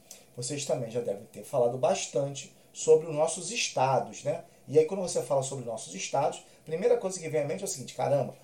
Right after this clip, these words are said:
o estado do Rio de Janeiro, onde é que eu moro? Se eu moro na capital ou moro no interior do estado? E aí, onde é que tá a minha cidade? Minha cidade faz o quê?"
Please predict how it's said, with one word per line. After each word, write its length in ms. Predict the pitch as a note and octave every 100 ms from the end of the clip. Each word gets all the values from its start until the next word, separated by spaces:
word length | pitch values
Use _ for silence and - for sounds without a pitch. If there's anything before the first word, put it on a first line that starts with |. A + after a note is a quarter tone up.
| -
o 60 | C3+
estado 440 | C3+ - C#3+ F3+
do 80 | F#3+
Rio 100 | F#3+
de 60 | F#3+
Janeiro, 400 | G3 D#3 D3+ - - _ _
onde 180 | C3 C#3
é 40 | G3
que 80 |
eu 80 | -
moro? 440 | D#3 D#3+ D#3+ - - - _
Se 100 | -
eu 60 | C3
moro 340 | C3+ C#3 C3
na 160 | B2 D3
capital 600 | - - - - C#4 D4
ou 80 | -
moro 260 | F#3+ D#3+
no 100 | D#3
interior 600 | E3+ E3+ E3+ C#3+ F#3 F#3+
do 100 | C3
estado? 480 | A#2+ - C3+ C#3 - - - - - - - -
E 120 | C3
aí, 460 | - F#3 G3 - - - -
onde 180 | F3+ G3
é 40 | A#3+
que 80 |
tá 100 | G3+
a 20 | F#3+
minha 140 | F3+
cidade? 600 | - C#3+ C#3 - - - - - A#2+
Minha 160 | C#3
cidade 340 | - D3+ D#3 -
faz 220 | G3 F#3+
o 60 | G3
quê?" 360 | F3+ D#3+ -